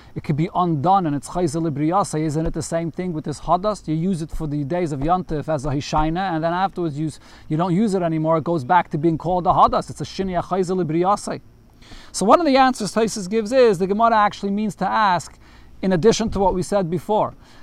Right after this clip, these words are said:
since we have both a shini maisa together with a shini Hashem, even if usually chayza libriyasa is not counted to be a kinyan, but if you have both a shini maisa and a shini shem, then the Gemara is asking, even if it goes back to its original state the way it was before,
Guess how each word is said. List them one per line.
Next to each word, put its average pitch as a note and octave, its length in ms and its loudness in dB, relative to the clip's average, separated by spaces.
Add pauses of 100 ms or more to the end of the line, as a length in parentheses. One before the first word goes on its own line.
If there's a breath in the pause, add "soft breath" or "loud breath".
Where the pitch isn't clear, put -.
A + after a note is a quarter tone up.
since A#3+ 320 2
we G#3 120 2
have G3+ 320 6
both A3 320 8
a F3+ 40 0
shini A3+ 400 0
maisa G#3+ 560 0
together G#3+ 600 8
with G3+ 160 0
a G3+ 60 -2
shini A#3 320 -4
Hashem, F3 540 -4 (200)
even B3 260 2
if E3 80 0
usually G3 420 -2
chayza G#3 400 -2
libriyasa E3+ 720 0
is C3+ 100 -6
not F3 280 0
counted F3+ 420 0
to C#3 80 -10
be F3 160 -2
a D#3+ 60 -4
kinyan, D#3+ 560 -4 (320 loud breath)
but F3+ 100 2
if D#3+ 80 2
you G3 80 2
have C#3 260 4
both A3 320 4
a D#3+ 40 -6
shini G#3+ 340 -4
maisa G3 520 -2
and C4+ 280 0
a - 20 2
shini E3+ 380 -4
shem, F#3 500 -4
then G#3 400 2
the G3+ 80 -2
Gemara A3+ 260 2
is G3+ 80 -2
asking, A3 420 0
even B3 340 0
if G#3 140 -2
it G3+ 80 -4
goes G3 200 -4
back G#3+ 300 2
to G3 80 -6
its F#3+ 100 -6
original G3 380 -2
state G#3+ 300 -4
the F#3+ 60 -4
way F#3+ 140 -2
it G3 80 -4
was G3 160 2
before, G3 560 2